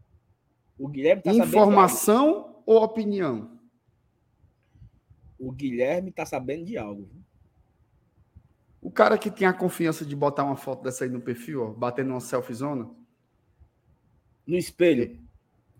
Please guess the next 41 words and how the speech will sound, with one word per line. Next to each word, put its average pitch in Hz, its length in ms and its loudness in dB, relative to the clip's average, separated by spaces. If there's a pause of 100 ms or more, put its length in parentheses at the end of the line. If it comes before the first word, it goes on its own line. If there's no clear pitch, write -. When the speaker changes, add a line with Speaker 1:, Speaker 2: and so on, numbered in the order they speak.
(200)
Speaker 2:
Ele 139 280 0
no, 180 320 2
no, 175 300 0 (560)
no 160 60 -8
titubeia. 175 800 2 (300)
Tu 143 100 -2
viu 151 120 -2
que - 60 -2
eu - 40 -2
Speaker 1:
No 170 60 2
Speaker 2:
me 175 80 8
Speaker 1:
canto - 0 -
de 180 80 4
Speaker 2:
saí 160 60 8
bem, 165 40 2
Speaker 1:
qualquer 165 240 4 (160)
Speaker 2:
né? - 100 -10
Speaker 1:
um. - 60 -20 (680)
Speaker 2:
Tu 131 100 -6
viu 151 160 -2
que 160 60 -4
eu 165 40 2
Speaker 1:
No 160 40 0
Speaker 2:
me 165 60 2
Speaker 1:
canto. - 80 -4
Speaker 2:
saí 160 180 8
bem, 139 240 2
que 151 100 2
eu 151 60 6
ia, 165 180 6
eu 170 180 6
ia 185 80 4
usar 175 180 8
aquela 185 200 2
expressão 180 480 0
lá 175 100 2
que 185 100 -4
não 185 100 -4
pode 180 240 2
usar, 147 260 4
né? 170 200 -4